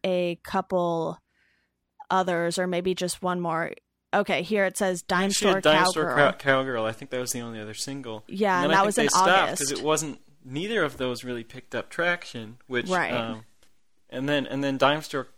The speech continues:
Speaker 2: Cowgirl was on, like, a bunch of best songs of the year list, lists, and the album was on a bunch of end of the year lists as well. Um, and I think, you know, this,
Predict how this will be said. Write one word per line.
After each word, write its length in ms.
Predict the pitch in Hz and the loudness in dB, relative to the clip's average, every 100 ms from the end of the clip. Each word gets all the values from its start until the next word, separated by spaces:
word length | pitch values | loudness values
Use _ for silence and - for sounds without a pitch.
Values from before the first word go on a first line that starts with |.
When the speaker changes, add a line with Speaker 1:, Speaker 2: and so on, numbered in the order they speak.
| _ | _
Speaker 2:
Cowgirl 440 | 147 185 196 123 | 2 2 2 -4
was 160 | 113 117 | -4 -2
on, 320 | 127 123 120 | 0 0 -2
like, 140 | 117 113 | -6 -8
a 60 | |
bunch 380 | 113 127 131 - | -2 0 0 -4
of 380 | 123 113 110 - _ - _ | -8 -8 -14 -20 _ -20 _
best 240 | 131 117 - | 4 4 0
songs 280 | 135 123 113 | -2 -4 -6
of 60 | 113 | -12
the 60 | |
year 260 | 110 131 147 | -6 -4 -2
list, 480 | 127 113 - - - _ _ _ _ _ _ | -2 -2 -6 -12 -16 _ _ _ _ _ _
lists, 480 | 117 113 - - - - | -8 -6 -6 -6 -8 -8
and 300 | 117 110 107 | -12 -12 -6
the 160 | 120 | 2
album 320 | 127 190 147 107 | 4 4 0 -12
was 140 | 101 | -14
on 120 | 104 | -14
a 60 | 101 | -14
bunch 240 | 101 101 | -16 -16
of 180 | 104 92 | -18 -18
end 120 | 82 107 | -18 -18
of 100 | 104 | -18
the 60 | |
year 160 | 104 104 | -20 -18
lists 280 | 98 104 117 | -16 -16 -16
as 120 | 110 | -12
well. 440 | 123 147 110 104 - | -4 -2 -4 -10 -16
Um, 360 | 113 104 104 107 _ _ _ _ _ _ | -14 -14 -18 -20 _ _ _ _ _ _
and 120 | 131 | -4
I 80 | 135 | -4
think, 520 | - 247 - - - _ _ _ _ _ | -2 -6 -6 -14 -20 _ _ _ _ _
you 140 | 147 | -4
know, 220 | 143 127 123 | -4 -4 -6
this, 140 | 175 | -6